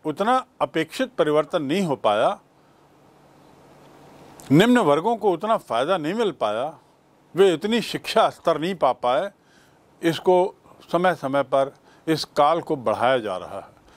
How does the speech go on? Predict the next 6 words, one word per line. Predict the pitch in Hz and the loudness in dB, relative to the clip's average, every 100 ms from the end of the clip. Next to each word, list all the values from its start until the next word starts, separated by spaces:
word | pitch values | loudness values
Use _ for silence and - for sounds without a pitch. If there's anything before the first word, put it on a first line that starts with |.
| - - _ | -20 -20 _
तो | 143 | 2
ये | 139 165 | 4 2
तेईसवें | 165 143 147 147 196 180 | 0 0 0 -2 -4 -4
संशोधन | 151 131 131 127 131 | -4 -4 -4 -2 -2
के | 127 | -4
तहत | 123 123 127 | -4 0 0